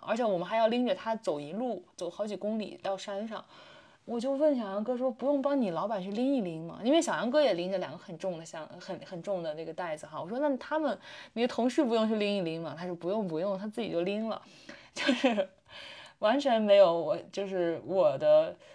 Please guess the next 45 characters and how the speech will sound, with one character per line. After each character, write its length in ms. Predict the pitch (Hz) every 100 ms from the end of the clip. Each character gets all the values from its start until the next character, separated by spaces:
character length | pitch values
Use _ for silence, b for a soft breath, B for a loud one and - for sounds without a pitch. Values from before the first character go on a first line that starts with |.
| B
刻 220 | - 247
板 180 | 185 165
印 160 | 233
象 220 | 208 185 175
当 160 | 170
中 180 | 170 165
的 100 | 160
这 140 | 165
个 140 | 160 160
职 160 | -
场 240 | 160 170 147
文 80 | 139
化。 240 | 151 - - b b b b b
所 160 | - 247
以 60 |
外 260 | 214 294 233
企 220 | - -
是 140 | -
挺 200 | 262 175
神 240 | 151 147 160
仙 240 | 165 156
的 140 | 160 156
哈， 220 | 156 139
从 160 | 135 156
这 80 | 165
一 80 |
点 160 | 156 151
上 140 | 151
来 140 | 147 -
看。 200 | - - _ b b b
而 80 | 240
且 100 | 240
大 160 | 247 233
家 180 | 240
就 120 | 240 226
真 180 | 247
的 100 | 277
是 380 | 233 - 202 165
生 240 | 147 220 214
活 240 | 202 175
工 240 | 180 190 190
作 260 | 196 160
非 220 | 147 175
常 240 | 180 165 151
的 240 | 156 147